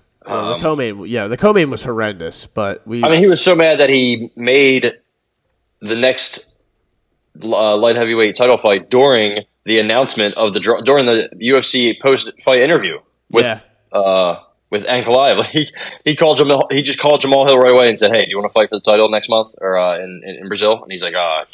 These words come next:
Speaker 2: yeah, the fuck, obviously." And, uh, early odds have him as minus one sixty favorite, which I like, but I don't know, man. Glover, I, you know,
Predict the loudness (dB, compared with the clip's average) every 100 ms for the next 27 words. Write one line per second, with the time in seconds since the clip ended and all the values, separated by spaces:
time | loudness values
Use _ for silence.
0 | -6 -2 -2 -4 _ -20 -8 -2 -2 -4
1 | -16 -20 -20 _ -6 -2 0 0 0 0
2 | -2 -4 -4 -2 0 0 2 2 2 4
3 | 4 2 0 -2 -2 -4 -4 -2 -2 -6
4 | -6 -8 -8 -2 0 0 -6 -8 -10 -12
5 | _ _ _ _ _ _ _ _ -2 2
6 | 4 2 0 -4 0 2 0 -2 -2 2
7 | 2 4 2 2 -2 2 2 4 4 2
8 | -2 -4 -6